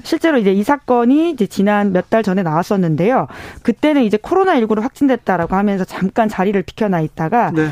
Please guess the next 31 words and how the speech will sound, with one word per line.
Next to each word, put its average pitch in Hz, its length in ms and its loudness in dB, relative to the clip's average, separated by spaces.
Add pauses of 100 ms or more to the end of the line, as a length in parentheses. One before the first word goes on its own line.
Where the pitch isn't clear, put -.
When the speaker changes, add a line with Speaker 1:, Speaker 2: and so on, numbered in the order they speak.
Speaker 1:
팔월 320 260 0
십이 202 300 0
일부터 214 320 0
재판 190 400 -2
업무에 165 300 0
복귀를 180 380 -4
했거든요. 202 600 -2 (420)
그리고 214 220 0
지금도 247 460 2
헌재가 226 520 2
활발하게 320 540 2
공개 185 360 0
변론을 180 320 0
하고 226 280 -2
있는데, 151 440 0
Speaker 2:
오늘 208 300 2
헌재에서 202 580 0
뭐 165 240 0
또 165 120 0
중요한 175 580 -2
일이 147 180 2
있었죠. 151 720 0 (140)
Speaker 1:
네. 185 220 0
Speaker 2:
검수완박 175 560 0
관련해서 160 440 0
한동훈 190 480 -2
법무부 160 320 0
장관이 147 360 -2
뭐 127 100 -2
출석하기도 156 720 -6
했고요. 170 520 0